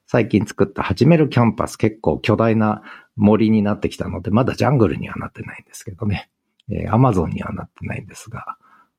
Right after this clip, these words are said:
そこそこ、こう、森になってきたので、えー、森の中で道に迷う方が出てきたということで、えー、道の歩き方、森の歩き方ということで、始めるキャンパスの歩き方というのを作りましたので、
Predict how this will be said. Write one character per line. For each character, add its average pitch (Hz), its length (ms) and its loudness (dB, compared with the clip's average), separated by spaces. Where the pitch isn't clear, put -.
そ 151 140 -2
こ 123 100 2
そ 87 160 -6
こ、 - 320 -6
こ 101 420 -6
う、 101 60 -6
森 98 260 4
に 92 120 4
な 87 140 2
っ - 40 -8
て - 120 -6
き - 100 -8
た 90 120 -4
の - 160 -10
で、 - 140 -14
え - 200 -6
ー、 - 20 -6
森 90 260 4
の 107 120 6
中 104 260 2
で 73 100 -4
道 - 280 0
に 110 80 8
迷 104 240 6
う 92 120 0
方 - 220 -12
が 104 100 -10
出 - 120 -12
て - 100 -14
き - 100 -20
た 87 100 -20
と - 140 -20
い 107 60 -16
う - 40 -20
こ - 140 -20
と 107 120 -2
で、 269 200 0
え 90 200 -4
ー、 - 20 -8
道 92 220 -2
の 90 200 4
歩 87 120 0
き - 140 -16
方、 - 400 -2
森 101 240 4
の 127 160 2
歩 113 80 -4
き - 140 -14
方 104 280 -4
と - 120 -14
い - 20 -18
う - 40 -20
こ 85 100 -16
と - 100 -16
で、 - 100 -12
始 - 280 -8
め 165 100 2
る 156 140 2
キ - 100 0
ャ 135 60 2
ン 135 80 -6
パ - 140 -6
ス - 120 -10
の 92 140 -10
歩 123 120 -8
き - 100 -20
方 127 320 -4
と 143 140 0
い 143 100 4
う 160 100 4
の 135 180 4
を 147 100 2
作 - 180 -10
り 87 100 -12
ま 78 140 -16
し - 80 -20
た - 80 -16
の 98 140 -8
で、 147 180 0